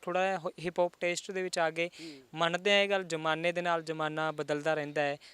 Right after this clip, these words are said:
Speaker 1: ਟਾਈਮ ਚੇਂਜ ਹੁੰਦਾ ਰਹਿੰਦਾ, ਇੱਕ ਅਲੱਗ ਤਰੀਕੇ ਦੀ ਸਪੇਸ ਦੇ ਵਿੱਚ ਜਾ ਕੇ ਇੱਦਾਂ ਦਾ ਗੀਤ ਲੋਕਾਂ ਤੱਕ ਲਿਆਉਣਾ ਇੱਕ ਚੁਣੌਤੀਪੂਰਨ ਗੱਲ ਸੀਗੀ, ਲੱਗਦੀ ਸੀ ਵੀ ਜੇ ਨਾ ਚੱਲਿਆ ਕੀ ਹੋਏਗਾ, ਅੱਗੇ ਕ-, ਦੂਜਾ ਗਾਣਾ ਕਿੱਦਾਂ ਕਰਾਂਗੇ?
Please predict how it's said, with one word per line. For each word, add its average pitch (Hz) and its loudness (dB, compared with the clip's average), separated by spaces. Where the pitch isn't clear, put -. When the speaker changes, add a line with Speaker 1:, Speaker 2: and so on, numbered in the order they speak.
Speaker 1:
ਟਾਈਮ 165 4
ਚੇਂਜ 165 -2
ਹੁੰਦਾ 156 -2
ਰਹਿੰਦਾ, 160 0
ਇੱਕ 214 0
ਅਲੱਗ 180 4
ਤਰੀਕੇ 202 -2
ਦੀ 208 -6
ਸਪੇਸ 185 -4
ਦੇ 185 -4
ਵਿੱਚ 180 -6
ਜਾ 160 0
ਕੇ 160 -4
ਇੱਦਾਂ 190 4
ਦਾ 202 6
ਗੀਤ 190 -2
ਲੋਕਾਂ 180 0
ਤੱਕ 190 0
ਲਿਆਉਣਾ 180 0
ਇੱਕ 196 -4
ਚੁਣੌਤੀਪੂਰਨ 196 -4
ਗੱਲ 175 2
ਸੀਗੀ, 220 -2
ਲੱਗਦੀ 196 0
ਸੀ 220 -4
ਵੀ 214 -4
ਜੇ 196 2
ਨਾ 185 0
ਚੱਲਿਆ 180 2
ਕੀ 214 6
ਹੋਏਗਾ, 190 6
ਅੱਗੇ 190 0
ਕ-, 190 -2
ਦੂਜਾ 180 2
ਗਾਣਾ 190 0
ਕਿੱਦਾਂ 175 -4
ਕਰਾਂਗੇ? 160 -8